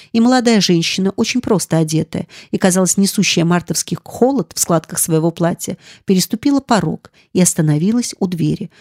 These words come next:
в ожидании позволения войти внутрь убежища госпожи. Это была Феба Маркс, бледнолицая жена хозяина таверны в Маунт-Стеннинге.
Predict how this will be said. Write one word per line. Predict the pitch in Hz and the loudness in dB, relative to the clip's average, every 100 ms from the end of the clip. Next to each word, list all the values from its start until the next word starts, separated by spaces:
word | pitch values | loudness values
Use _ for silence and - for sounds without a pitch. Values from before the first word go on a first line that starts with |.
| _ | _
в | 170 | -2
ожидании | 160 170 160 156 | 0 2 0 0
позволения | 160 - 160 165 156 | -2 -2 0 0 0
войти | 165 160 - 220 - | -2 -2 -4 -4 -8
внутрь | 170 156 156 208 - - | -2 0 0 -2 -6 -6
убежища | 185 160 151 165 - - _ | -4 0 0 -2 -4 -8 _
госпожи. | - 175 - 151 - - _ _ _ - - - - | -4 -2 -2 -4 -8 -14 _ _ _ -20 -20 -8 -2
Это | 269 285 | 0 2
была | 285 269 | 2 2
Феба | - 262 254 | 0 0 2
Маркс, | 240 180 - - - - - - | 2 0 0 -2 -4 -8 -18 0
бледнолицая | 175 185 196 220 226 190 | 0 2 2 2 2 2
жена | 175 175 233 | 2 2 0
хозяина | 247 180 208 196 190 | 2 2 2 2 0
таверны | 175 156 208 233 220 - | 0 2 0 0 -4 -2
в | 156 | 2
Маунт-Стеннинге. | 170 170 170 170 - 170 151 151 180 | 2 4 2 -2 0 0 0 -4 -8